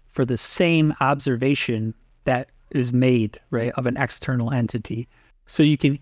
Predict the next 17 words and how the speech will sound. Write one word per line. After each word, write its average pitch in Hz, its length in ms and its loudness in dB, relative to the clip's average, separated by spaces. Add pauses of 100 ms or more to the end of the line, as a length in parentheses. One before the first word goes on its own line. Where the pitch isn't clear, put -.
easily 180 640 4
plug 156 500 0
in 143 380 0 (420)
a 131 500 0
now 135 180 4
GraphQL 123 840 0
A 127 140 4
P - 180 -2
I 110 220 -2 (300)
because 131 280 0
you 131 80 0
don't 151 300 2
have 151 180 2
to 156 100 0
worry 143 300 2
about 131 300 -2
changing 127 760 0